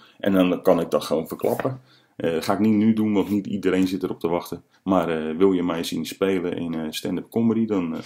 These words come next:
kan je dat aanstaande zondag gaan zien. En ik kan natuurlijk heel even snel kijken wanneer, eh, aanstaande zondag is. Eh, dat is achttien september.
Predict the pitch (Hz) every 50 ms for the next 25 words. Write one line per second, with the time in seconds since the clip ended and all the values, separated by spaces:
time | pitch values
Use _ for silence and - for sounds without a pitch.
0 | - - - - - - 98 - - - - - 107 98 - - 85 87 82 80
1 | 90 92 92 85 85 - 85 82 - 113 131 139 139 - _ - - - - -
2 | - _ _ _ _ _ _ _ _ _ _ _ _ _ _ _ _ _ _ _
3 | _ - - _ _ _ _ - 90 90 87 87 87 87 87 87 87 85 85 85
4 | 82 82 82 82 85 - 82 87 - - 101 95 87 87 87 82 92 98 101 101
5 | 90 - - - - 85 80 78 - 92 90 85 82 87 82 87 87 85 82 80
6 | 80 80 80 78 - - - 82 82 82 80 - 85 80 78 82 82 80 78 78
7 | - - 123 127 - - _ _ _ _ _ - 123 127 131 123 120 113 - -
8 | - - - 107 95 - - - - 98 113 117 131